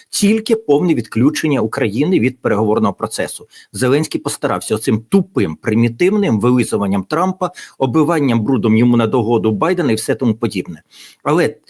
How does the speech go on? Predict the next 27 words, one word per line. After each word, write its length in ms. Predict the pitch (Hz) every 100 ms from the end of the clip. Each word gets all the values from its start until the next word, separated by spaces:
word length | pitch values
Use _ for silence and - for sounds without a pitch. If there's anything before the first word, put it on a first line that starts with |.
| - -
я 180 | 113 220
далекий 400 | 226 208 202 151
від 80 | 156
того, 160 | 180
щоб 240 | - 147 -
сказати, 400 | 139 127 185 165
що 160 | -
прес-конференція 1040 | - 127 123 110 - 120 120 147 147 139 110
сьомого 380 | - 101 95
січня 480 | 98 202 214 - 196 - - -
була 320 | 107 156 190 151
тільки 400 | - 165 160 120
реакцією 580 | 110 131 - - 123
на 320 | 113 110 107 101
заяву 260 | 113 104
Зеленського. 360 | 104 92 - 170
Я 40 |
думаю, 180 | 226 202
вона 160 | 170 156
була 160 | 156
раніше 340 | 143 113 - 90
запланована. 560 | 80 90 82 82 82 - - -
Трамп 260 | - - 151
зараз 240 | 160 139
перебуває 580 | - 127 123 131 135 117
в 40 |
режимі 460 | 127 120 196 220